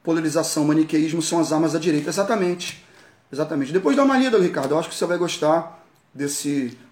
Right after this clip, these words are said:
desse artigo. Chama-se Voto Útil,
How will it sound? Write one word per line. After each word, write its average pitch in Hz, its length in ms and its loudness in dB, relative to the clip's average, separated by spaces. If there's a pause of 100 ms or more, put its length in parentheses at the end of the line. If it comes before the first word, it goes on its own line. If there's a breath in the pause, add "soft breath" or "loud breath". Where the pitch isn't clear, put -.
desse 143 220 -8
artigo. 139 400 -6
Chama-se 151 760 0 (1040 soft breath)
Voto 190 340 2
Útil, 202 420 -2